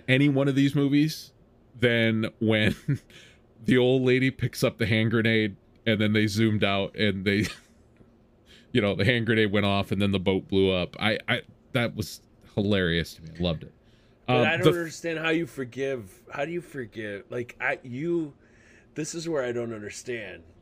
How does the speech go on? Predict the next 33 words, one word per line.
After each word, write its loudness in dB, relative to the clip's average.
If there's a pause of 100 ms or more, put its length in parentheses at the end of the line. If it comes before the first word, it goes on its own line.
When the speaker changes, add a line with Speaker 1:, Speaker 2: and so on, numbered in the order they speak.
Speaker 2:
because -10
Don't -2
Look -2
Up -6 (420)
was -10
so -6
much -6
more -6
grounded -6
in -6
somewhat -6
reality, -8 (400)
right? -8 (400)
This, -4
this -10
movie's -6
not -6
real. -4
It's -12
a -12
cartoon. -6 (500)
Speaker 1:
Don't 2
Look 0
Up -4
was -2
not 0
based 0
in 0
reality, -2
dude. -6
Speaker 2:
Much 6
more 6
structure 0